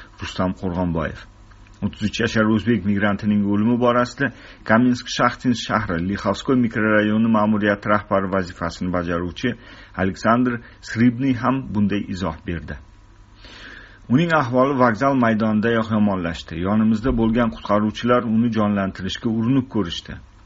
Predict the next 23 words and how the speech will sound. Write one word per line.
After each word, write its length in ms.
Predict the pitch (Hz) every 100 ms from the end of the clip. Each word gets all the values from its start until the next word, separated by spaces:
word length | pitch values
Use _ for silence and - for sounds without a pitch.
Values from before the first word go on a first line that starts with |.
| - -
Yigirma 260 | 98 101 98
to'rtinchi 280 | 104 104 -
sentyabr 340 | 127 120 120 104
kuni 140 | 101 98
uning 160 | 110 117 104
jasadi 340 | 98 107 104 107
otasi 260 | 98 90 -
bilan 180 | 104 104 101
birga 220 | 98 113 113
O'zbekistonga 580 | 92 95 - 92 95 101 101
uchoqda 340 | 104 90 117 107
jo'natildi, 500 | 113 104 - 92 87 85
dedi 160 | 92 98 92
ma'muriyat 400 | 87 90 98 -
rahbari 380 | 87 - 87 101 95
jurnalistlar 540 | 90 87 82 - 98 95 87
oldida 280 | 80 82 85
qilgan 300 | 82 80 80 80
chiqishida. 440 | - - 85 78 - - - - - - -
Tashqi 240 | 101 - 107
mehnat 280 | 104 101 98 107
migratsiyasi 580 | 101 104 101 107 95 90 98
agentligi 560 | 101 104 107 113 120